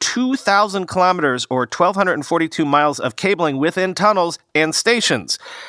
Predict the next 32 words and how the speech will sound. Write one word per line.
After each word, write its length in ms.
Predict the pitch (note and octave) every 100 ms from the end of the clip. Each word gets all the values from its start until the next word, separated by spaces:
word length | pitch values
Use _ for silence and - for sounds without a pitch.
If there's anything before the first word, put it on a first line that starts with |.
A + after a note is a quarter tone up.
| -
as 140 | - G2+
well 180 | A2
as 100 | A2
offering 480 | A#2 A#2 - B2+ A#2+ -
mobile 320 | B2+ C3 B2+
coverage 380 | - C#3 A#2+ -
to 100 | B2
tube 280 | - F3 D3+
passengers. 680 | E3+ D#3+ E3+ D3+ D#3 D#3+ D3+ - - -
The 200 | A#2 C3
project 360 | - C3+ C3 -
should 300 | - D3+ C3+ D3
also 300 | E3+ F#3 D#3+
have 180 | E3
benefits 360 | C#3+ D#3+ E3+ -
for 240 | - D3
mobile 280 | C#3 C#3+ B2
coverage 380 | - F3+ E3+ C3+
in 320 | D3+ D3 C#3+
the 80 | B2+
city 320 | - G#3 F3
more 220 | D#3 D#3 C#3+
generally. 520 | F3+ C4 G#3+ A2+ - - - -
The 160 | E3 D3
fiber 460 | - G3+ A3+ G3
cabling 640 | - - A#3 G#3+ F#3+ D#3+
installed 600 | D#3+ D#3+ - D#3+ D3 C#3+ -
in 180 | C#3
the 100 | C#3
London 340 | C#3 C#3 C3+ C3
Underground's 480 | C3+ B2 B2+ A#2 -
tunnels 460 | A#3 B3 D#3+ D3